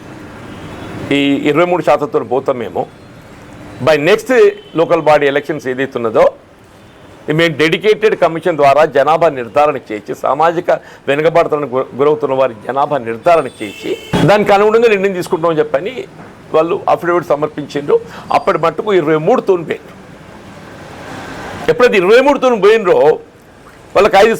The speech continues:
సంవత్సరాల కాల పరిమితి ఉండేనే. వాళ్ళ సెకండ్ టర్మ్ అధికారానికి వచ్చినాక వాళ్ళకి ఐదు సంవత్సరాల కాల పరిమితి ఉండే. Local body elections are expected every five years.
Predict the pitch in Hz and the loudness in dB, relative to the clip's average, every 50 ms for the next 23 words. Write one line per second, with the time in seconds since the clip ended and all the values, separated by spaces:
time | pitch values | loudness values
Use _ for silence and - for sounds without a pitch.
0 | - 214 208 226 226 240 240 226 - - 185 180 196 190 - 180 170 175 165 160 | 0 2 2 2 2 4 2 4 4 4 4 4 4 4 2 2 2 0 -2 -4
1 | 151 135 135 123 120 - - - - - - - - - - - - - - - | -4 -2 -2 -4 -4 -8 -14 -20 -20 -20 -20 -20 -20 -20 -20 -20 -20 -20 -20 -20
2 | - - - - - - - - - - - - - - - - - - - - | -20 -20 -20 -20 -20 -20 -20 -20 -20 -20 -20 -18 -18 -16 -16 -14 -12 -12 -14 -14
3 | - - - 101 95 - 131 117 143 165 175 170 190 180 180 170 160 147 156 185 | -12 -8 -6 -6 -4 -2 -2 0 0 0 2 2 0 2 2 0 -2 0 2 2
4 | 180 175 170 160 - 147 - - 170 165 180 180 151 175 135 101 98 117 143 - | 2 2 2 0 -4 -6 -4 -4 -2 -2 -2 0 2 0 0 2 0 -2 -2 -4
5 | - - - - - - - - 165 - 151 156 170 180 170 - 175 165 196 190 | -8 -16 -20 -20 -16 -8 -4 -2 -2 2 2 2 2 2 0 -2 -2 -2 0 0
6 | 220 208 196 - 170 185 202 202 - 196 202 233 233 - 233 220 220 190 - - | 0 0 0 2 2 2 2 2 2 0 0 0 -2 -2 -2 2 2 0 0 0
7 | - - - - - - - - - - - - - - - - - - - - | -8 -20 -20 -20 -20 -20 -20 -20 -20 -20 -20 -20 -20 -20 -20 -20 -20 -20 -20 -20
8 | - - - - - - - - - - - - - - - - - - - 98 | -20 -20 -20 -20 -20 -20 -20 -20 -20 -20 -20 -20 -20 -18 -18 -18 -14 -6 -2 -2
9 | 120 147 165 180 185 190 202 202 196 196 190 190 196 190 - 208 202 190 - 214 | 0 2 2 2 4 4 4 6 6 4 4 2 2 0 0 -2 0 0 2 2
10 | 202 190 190 190 - - - 233 226 226 - 233 226 180 - - - - - - | 4 4 4 2 0 0 2 2 2 4 4 2 2 2 0 -12 -14 -20 -20 -20
11 | - - - - - 170 180 208 220 202 - 196 190 202 202 196 180 - - | -20 -20 -8 -2 -2 0 2 0 0 0 2 4 4 4 4 2 2 0 -2